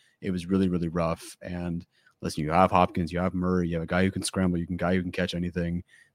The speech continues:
Um, Hollywood Brown, again, might come back. Uh, a little bit concerning. I'm worried about the, the boom potential of the Cardinals, but overall, I think we'll be fine.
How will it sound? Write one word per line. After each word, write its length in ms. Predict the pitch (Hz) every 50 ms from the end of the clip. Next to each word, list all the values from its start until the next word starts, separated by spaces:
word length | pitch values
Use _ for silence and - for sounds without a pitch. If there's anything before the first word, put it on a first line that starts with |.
| -
Um, 160 | 82 80 80 80
Hollywood 340 | 78 90 95 92 90 87
Brown, 180 | 85 92 87 85
again, 260 | 85 78 78 80 80
might 280 | 78 85 87 85 73 - -
come 200 | - - 87 87
back. 400 | 87 87 87 87 87 90 - - _ _ _ _ _ _ _ _ _
Uh, 300 | - 87 82 78 71 - -
a 40 |
little 180 | 135 147 156 160
bit 160 | 143 135 -
concerning. 640 | - 123 117 107 - 117 110 107 107 104 104 107 107 -
I'm 140 | 98 98 101
worried 180 | 101 104 104 101
about 300 | 90 98 95 90 _ -
the, 100 | 95 87 87
the 140 | 95 90 82
boom 400 | - - - 98 101 101 101 98
potential 580 | 101 92 - 98 98 - - 107 104 107 - _ _ _ _ _ _ _ -
of 80 | 98
the 80 | 101 104
Cardinals, 380 | - - 104 98 98 101 95 95
but 100 | 95 -
overall, 320 | 92 95 90 90 85 78
I 180 | 80 73 73 90
think 400 | - 90 87 80 - - - - 151 _ _ _ _ -
we'll 140 | - 90
be 100 | 82 85
fine. 260 | 80 - 60 - -